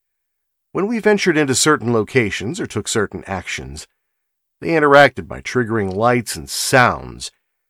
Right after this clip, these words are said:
activating animated bodies or body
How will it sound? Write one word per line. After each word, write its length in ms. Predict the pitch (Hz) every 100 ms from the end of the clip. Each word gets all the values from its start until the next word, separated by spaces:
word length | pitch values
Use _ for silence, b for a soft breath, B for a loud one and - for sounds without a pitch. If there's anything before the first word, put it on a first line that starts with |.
| _ _
activating 540 | 139 135 135 131 120 120
animated 420 | 123 117 107 90
bodies 520 | 123 127 120 123 107
or 360 | 82 67 65 _ _ _ _ _
body 340 | 87 82 -